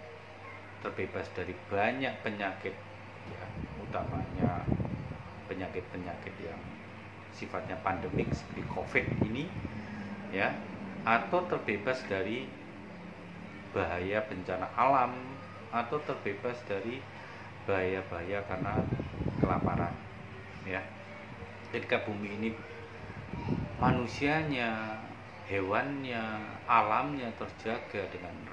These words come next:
baik, selaras, ya, tidak ada peperangan, tidak ada bencana, tidak ada orang lapar, ya, maka kahyangan atau surga itu terwujud di bumi.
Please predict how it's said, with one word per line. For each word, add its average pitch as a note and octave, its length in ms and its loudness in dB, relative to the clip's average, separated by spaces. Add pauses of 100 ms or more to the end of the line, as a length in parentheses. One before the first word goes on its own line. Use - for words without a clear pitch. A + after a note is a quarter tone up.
(600)
baik, F#2+ 320 0 (880)
selaras, F#2+ 800 2 (160)
ya, G#2+ 80 -4 (1200)
tidak G2+ 320 0
ada F#2+ 160 -2
peperangan, G2 600 4
tidak G2+ 280 2
ada - 80 6
bencana, A#2+ 640 4 (840)
tidak F#2 240 -4
ada F2+ 160 -4
orang F#2 240 2
lapar, A2 320 8 (480)
ya, G#2 160 -2 (720)
maka A#2 480 4 (480)
kahyangan G2+ 720 2 (120)
atau G2 200 -4
surga F#2+ 320 -4 (160)
itu A#2 240 -4
terwujud F#2 480 -6 (120)
di E2 80 -8
bumi. D#2+ 360 -10